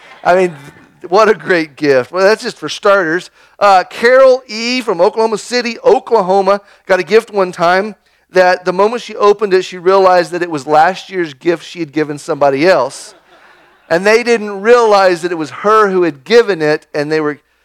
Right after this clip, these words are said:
yeah, what about that? That's a good one. We had a poll in the last service, who would say something, and, uh, just for curiosity's sake, let's just see, is there anybody in the room that you would s-, you would say something about, "Didn't I give you this gift last year?" Raise your hand.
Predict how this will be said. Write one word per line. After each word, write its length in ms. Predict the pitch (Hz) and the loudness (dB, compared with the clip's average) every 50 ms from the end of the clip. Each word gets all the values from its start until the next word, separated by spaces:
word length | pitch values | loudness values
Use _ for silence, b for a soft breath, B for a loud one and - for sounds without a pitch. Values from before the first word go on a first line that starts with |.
| _ _ _ _ _ _ _ _ | _ _ _ _ _ _ _ _
yeah, 520 | - 139 156 160 160 156 143 131 120 101 - | -2 2 2 4 4 4 4 4 2 0 -2
what 160 | 127 147 165 | -6 -6 -2
about 260 | 175 165 143 - - | 0 -2 -2 -2 0
that? 360 | 143 135 135 127 120 110 - | 0 2 4 2 2 0 -4
That's 200 | - 151 143 - | -8 -8 -10 -10
a 60 | 151 | -8
good 120 | 127 147 151 | -8 -6 -4
one. 80 | 160 | -2
We 100 | 180 247 | 0 2
had 140 | 285 311 320 | 2 2 2
a 40 | 254 | 0
poll 540 | - - - - 220 247 277 269 262 254 233 | -2 -6 -2 2 4 4 6 6 4 4 2
in 60 | 214 | 2
the 80 | 190 170 | 2 2
last 380 | 165 180 185 208 220 202 - | 2 4 4 2 0 -4 -4
service, 340 | - 160 147 151 160 180 - | -2 0 0 0 -2 -6 -10
who 220 | - - 202 240 254 | -6 -6 -6 -4 -4
would 200 | 233 214 175 - | -4 -4 -6 -6
say 280 | - - 180 190 220 | -4 -2 0 0 0
something, 560 | 220 - - 160 143 143 - 180 170 185 208 190 b b b b b b b b | 0 -4 -6 -6 -6 -6 -6 -10 -8 -8 -10 -12 b b b b b b b b
and, 220 | 185 180 180 185 190 | 0 0 2 4 2
uh, 100 | 190 185 | 2 0
just 200 | 175 226 226 214 | -2 -6 -14 -14
for 100 | 226 - | -16 -14
curiosity's 600 | - - 220 208 196 190 208 214 208 - - 160 | -6 -2 0 2 4 2 2 0 -4 -10 -14 -8
sake, 240 | - - 160 175 - | -2 0 0 0 0
let's 160 | 220 220 - | -2 -6 -6
just 160 | - - - | -6 -14 -14
see, 340 | - - 233 226 220 208 175 b b b b b | -10 -6 -4 -4 -4 -6 -8 b b b b b
is 100 | b 175 | b -2
there 80 | 185 220 | 0 2
anybody 180 | 247 254 262 247 | 2 4 2 2
in 60 | 233 | 2
the 60 | 226 | 2
room 160 | 220 226 226 226 | 2 2 2 2
that 200 | 208 - - 180 | 0 -4 -6 -8
you 140 | 202 240 | -8 -4
would 160 | 240 214 180 143 | -2 -2 -2 -2
s-, 320 | - - - - - - | -4 -14 -14 -14 -16 -16
you 240 | - 175 214 254 262 | -10 -6 -4 -4 -4
would 300 | 233 214 233 233 226 165 | -4 -2 -2 -2 -2 -4
say 480 | 160 - - - 226 240 247 233 240 233 | -6 -10 -4 0 2 2 2 2 0 -2
something 500 | - - 220 196 190 185 - 196 190 180 | -4 -2 0 0 0 -2 -4 -8 -6 -4
about, 380 | 175 160 175 170 170 165 170 | 0 2 2 2 2 2 0
"Didn't 180 | 156 180 196 214 | -2 -2 0 0
I 80 | 208 190 | 0 -2
give 180 | 170 196 185 | -4 -8 -12
you 60 | 196 | -10
this 160 | 185 180 170 151 | -10 -10 -12 -6
gift 220 | 160 180 190 - | -4 -4 -2 0
last 300 | 185 170 180 185 185 - | 2 0 0 0 -2 -8
year?" 180 | 220 220 220 202 | -6 -4 -4 -4
Raise 200 | 208 196 190 180 | -2 -4 -6 -6
your 120 | 185 185 | -8 -10
hand. 240 | 208 226 240 254 | -10 -10 -10 -12